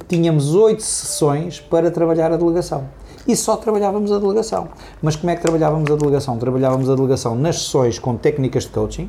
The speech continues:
portanto, técnicas de coaching nas sessões, e depois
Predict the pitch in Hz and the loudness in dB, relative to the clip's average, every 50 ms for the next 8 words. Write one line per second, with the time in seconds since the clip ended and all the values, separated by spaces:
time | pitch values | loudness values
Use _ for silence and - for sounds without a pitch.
0 | - - - - 123 110 107 - 135 127 - 131 120 - 120 - - - - 120 | -12 -14 -12 -8 -8 -8 -2 -2 -2 -2 0 -2 -2 -2 -4 -6 -4 -2 0 0
1 | 110 - - - 98 95 - - - - - - - 127 120 120 113 107 - - | 0 0 -4 -8 -8 -8 -10 -12 -14 -14 -16 -8 -4 -2 -2 0 -2 -2 -4 -4
2 | 123 123 131 180 202 - - - - - 180 170 165 - - 175 185 180 - - | -4 -4 -4 -4 -8 -10 -14 -20 -8 -2 -2 -2 -2 2 2 4 4 2 2 -6